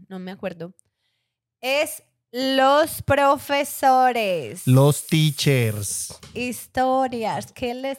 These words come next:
Speaker 1: ha pasado con las profes-? No, mentiras, no, yo no hablo así,
Speaker 2: Tranquila,
Speaker 1: espérate.
Speaker 2: tranquila, tranquila.
Speaker 1: <laughs> Es que no sé si notan, pero me dio una gripa horrible el jueves de la semana pasada, estuve incapacitada el viernes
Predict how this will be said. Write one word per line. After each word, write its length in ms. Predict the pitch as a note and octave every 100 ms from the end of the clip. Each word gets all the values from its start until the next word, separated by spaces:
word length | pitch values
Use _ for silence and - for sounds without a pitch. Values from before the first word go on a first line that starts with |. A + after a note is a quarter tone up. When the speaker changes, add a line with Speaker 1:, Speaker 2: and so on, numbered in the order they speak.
| -
Speaker 1:
ha 220 | C4 _
pasado 1120 | A#3+ B3+ - B3+ B3 C4 A#3+ A#3 G3+ E3+ D3 D#3
con 200 | A3+ A3+
las 200 | A#3+ B3
profes-? 440 | B3 A#3 A#3+ B3
No, 120 | - G3
mentiras, 260 | G3 F3
no, 180 | D#3+ D#3
yo 120 | F3
no 60 | E3+
hablo 120 | D#3
así, 100 | F#3+
Speaker 2:
Tranquila, 360 | C3 B2 B2+ A#2+
Speaker 1:
espérate. 320 | - - B2+
Speaker 2:
tranquila, 240 | A#2+ A2+ G2
tranquila. 360 | A#2+ A2+ G2 F#2
Speaker 1:
<laughs> 20 |
Es 160 | D4
que 100 | -
no 100 | E4
sé 120 | F4+ E4
si 120 | E4+
notan, 540 | E4 B3+ - A#3 B3+ _
pero 320 | - D4+ C4 C4+
me 160 | B3
dio 220 | A3+ G#3
una 320 | - C4 B3+ B3+
gripa 480 | C4+ B3+ - A3+ -
horrible 460 | B3 A#3+ G#3+ G#3+
el 140 | - G#3
jueves 200 | G3+ F#3+
de 80 | G#3
la 120 | F#3+
semana 260 | F#3 F3+
pasada, 380 | F#3+ A3+ A3+ G3+
estuve 240 | G#3 - F#3+
incapacitada 500 | G3+ G#3 G3+ F#3 F3
el 80 |
viernes 440 | F3+ A3+ G3+ G3+